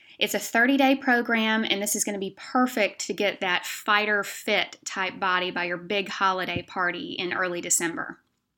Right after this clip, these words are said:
This does not mean that you can't eat your weight in turkey on Thanksgiving. I am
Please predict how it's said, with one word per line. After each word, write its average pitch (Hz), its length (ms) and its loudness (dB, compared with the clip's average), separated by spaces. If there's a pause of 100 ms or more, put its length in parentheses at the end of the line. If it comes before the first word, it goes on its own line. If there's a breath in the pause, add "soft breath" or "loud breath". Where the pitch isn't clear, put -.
(340)
This 226 180 4
does 208 220 0
not 196 400 4
mean 285 420 6 (320 loud breath)
that 226 140 0
you 226 100 2
can't 233 320 0
eat 240 160 -2
your 220 140 -2
weight 190 340 -2
in 269 160 8
turkey 269 500 4
on 196 220 0
Thanksgiving. 208 760 0 (680 loud breath)
I 190 340 -2
am 190 260 -2